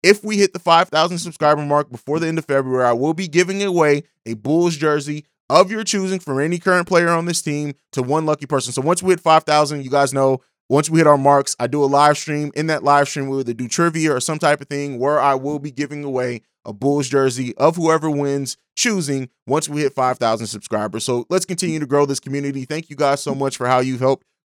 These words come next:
grow this and been a part of this community since we started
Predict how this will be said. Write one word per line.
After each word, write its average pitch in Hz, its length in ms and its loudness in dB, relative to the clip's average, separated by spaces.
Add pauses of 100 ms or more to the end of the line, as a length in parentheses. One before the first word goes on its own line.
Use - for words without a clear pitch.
grow 139 180 4
this 139 280 2
and 113 100 -6
been 131 140 0
a 104 40 -6
part - 340 0
of 135 100 -6
this 143 120 -4
community 139 480 -4
since - 280 -6
we 131 80 -6
started 131 440 0